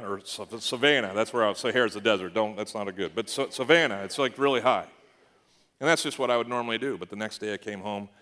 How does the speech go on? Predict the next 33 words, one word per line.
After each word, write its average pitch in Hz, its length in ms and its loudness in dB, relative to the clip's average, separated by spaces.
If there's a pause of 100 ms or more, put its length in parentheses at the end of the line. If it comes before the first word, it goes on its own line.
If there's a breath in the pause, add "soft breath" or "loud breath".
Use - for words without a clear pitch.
(300 soft breath)
and 90 100 -6
I - 20 -2
walked 104 340 2
in 101 100 -2
and 98 100 -6
looked 101 180 -4
out 104 140 -2
my 104 100 -6
back 98 300 -2
window, 98 220 -4
and 92 80 -6
I 90 40 -8
saw 98 220 -4
the 92 80 -4
grass, 92 360 -4
and 90 100 -14
I - 20 -10
was 85 100 -14
gonna 123 200 -8
sit - 200 -12
down 92 280 -4 (360 soft breath)
and 90 80 -12
just 90 160 -8
relax 95 440 0
and 80 80 -18
get 78 100 -14
ready 90 160 -4
for 87 120 -18
dinner. 87 280 -6
But 80 140 -8
I 82 100 -4
said, 87 420 -10
"No, 101 480 -6